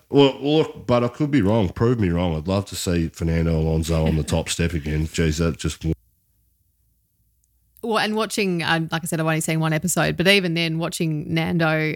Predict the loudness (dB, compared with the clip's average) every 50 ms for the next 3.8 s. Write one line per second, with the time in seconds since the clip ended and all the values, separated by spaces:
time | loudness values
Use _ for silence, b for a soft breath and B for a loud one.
0 | -4 -4 -2 0 0 2 0 0 -2 -2 -6 -10 -12 -10 -4 -2 -2 0 2 2
1 | 2 0 -2 -4 -4 0 0 0 0 0 0 0 0 2 2 0 0 0 -2 -2
2 | 0 0 0 0 0 0 0 0 2 2 2 0 0 0 0 0 2 2 2 2
3 | 2 2 2 2 2 0 -2 -2 -2 0 0 0 0 -2 -2 -4